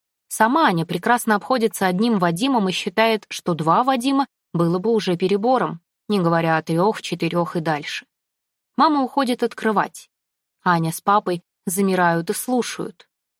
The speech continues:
Ожидаемого взрыва женского веселья в коридоре не случается.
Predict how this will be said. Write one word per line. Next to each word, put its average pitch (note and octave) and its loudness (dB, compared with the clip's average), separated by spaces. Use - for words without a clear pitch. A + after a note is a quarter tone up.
Ожидаемого B3+ 2
взрыва A#3+ 0
женского A3 0
веселья C#4 2
в - -14
коридоре G#3+ 2
не G#3 2
случается. F#3 -2